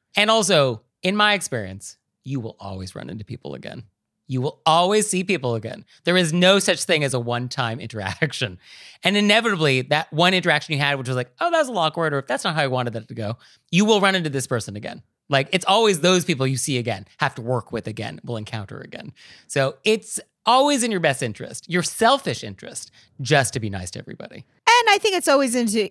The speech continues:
Speaker 2: in, in your best interest to do what you s-, said you would do, which is you said you'd reimburse them.
Speaker 1: Yes.
Speaker 2: And then you just reimburse them,
Speaker 1: Yes.
Speaker 2: even if they're poo-poo fin stealers, and that's not cool of them. You took the high road.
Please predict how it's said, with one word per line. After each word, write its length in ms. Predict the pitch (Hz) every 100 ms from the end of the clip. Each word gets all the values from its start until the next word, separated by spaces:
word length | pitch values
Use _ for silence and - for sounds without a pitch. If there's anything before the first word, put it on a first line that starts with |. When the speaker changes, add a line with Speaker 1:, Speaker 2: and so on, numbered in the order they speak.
| -
Speaker 2:
in, 140 | 247
in 140 | 233
your 160 | 226 220
best 240 | 202 202
interest 420 | - 202 190 190 -
to 80 | 185
do 220 | 208 226
what 180 | 208 -
you 60 |
s-, 280 | 196 - - -
said 320 | - 202 170
you 120 | 151
would 100 | 123
do, 320 | - - 170 -
which 260 | 180 170
is 320 | 180 170 170 180
you 100 | 185
said 220 | - 208
you'd 160 | 214
reimburse 500 | 190 202 208 170 147
them. 260 | - 147 156
Speaker 1:
Yes. 600 | 180 165 98 85 - - 196
Speaker 2:
And 120 | 208
then 140 | 214
you 160 | 233 233
just 240 | 233 226
reimburse 400 | 247 240 240 262
them, 220 | 226 175
Speaker 1:
Yes. 80 | 180
Speaker 2:
even 140 | 214 220
if 160 | 208
they're 500 | 214 214 208 208 220 - _ -
poo-poo 480 | 262 220 247 247 240
fin 260 | 330 302 294
stealers, 880 | - 180 143 139 185 247 302 - - -
and 680 | 214 214 214 214 220 214 233
that's 160 | 240
not 180 | 277 269
cool 200 | 392 349
of 100 | 208
them. 340 | 180 185 214 -
You 520 | 226 277 311 339 349 _ -
took 180 | 294 -
the 80 | 240
high 200 | 247 220
road. 360 | 170 120 131